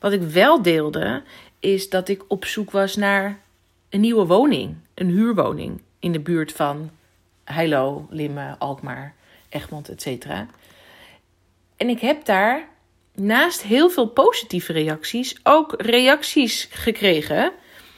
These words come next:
van: "Ja, moet dat nou? Weet je, moet je dat nu nou, moet je dat dan nu zomaar bam online zetten? Dan zien mensen of dan weten mensen het allemaal."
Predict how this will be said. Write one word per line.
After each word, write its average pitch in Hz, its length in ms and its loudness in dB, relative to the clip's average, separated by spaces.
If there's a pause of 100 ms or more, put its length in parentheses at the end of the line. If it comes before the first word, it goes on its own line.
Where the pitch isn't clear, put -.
(520)
van: - 200 -2
"Ja, 220 180 6
moet 240 380 6
dat 214 220 4
nou? 123 320 2 (100)
Weet 190 180 -2
je, 240 100 4
moet 233 300 4
je 233 80 -4
dat 233 160 4
nu 226 260 6
nou, 220 460 2
moet 240 220 4
je 240 60 -8
dat 220 180 2
dan 226 160 2
nu 226 140 0
zomaar 220 680 2 (280)
bam 226 500 4
online 220 500 4
zetten? 226 420 2
Dan 180 200 0
zien 233 280 0
mensen 233 440 2
of 196 120 2
dan 170 180 -4
weten 233 360 -2
mensen 220 280 -2
het 226 120 -6
allemaal." 220 600 0